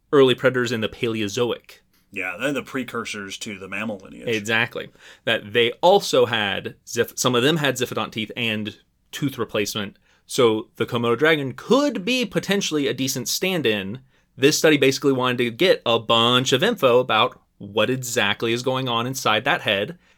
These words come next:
Speaker 1: How good a model could they be?
Speaker 2: Mm-hmm.
Speaker 1: So it's not doing any comparisons yet. It's just saying, can we compare? The Komodo dragon, uh, which for anyone who's unfamiliar, is the largest living lizard today,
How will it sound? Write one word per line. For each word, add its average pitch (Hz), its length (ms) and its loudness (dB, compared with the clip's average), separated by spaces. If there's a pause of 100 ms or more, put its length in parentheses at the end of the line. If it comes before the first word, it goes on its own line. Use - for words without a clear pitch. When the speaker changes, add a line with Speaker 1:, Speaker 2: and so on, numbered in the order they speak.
(120)
Speaker 1:
How 135 320 2
good 147 320 4
a 151 80 4
model 123 380 0
could 113 320 -2
they 92 160 -2
be? - 260 -14 (180)
Speaker 2:
Mm-hmm. 95 300 -14
Speaker 1:
So 107 140 2
it's 104 120 2
not 135 200 2
doing 156 220 4
any 147 120 2
comparisons 123 960 -2
yet. 151 280 2
It's 120 140 -2
just 113 180 0
saying, 110 180 -2
can 160 300 -4
we 113 100 -2
compare? - 400 -10 (340)
The 139 160 4
Komodo 175 360 6
dragon, 175 520 2
uh, 131 240 4
which 139 220 6
for 143 100 0
anyone 135 240 2
who's 135 220 0
unfamiliar, 120 420 0
is 123 120 0
the 120 100 2
largest 110 400 2
living 120 260 -4
lizard 117 260 -4
today, 151 360 0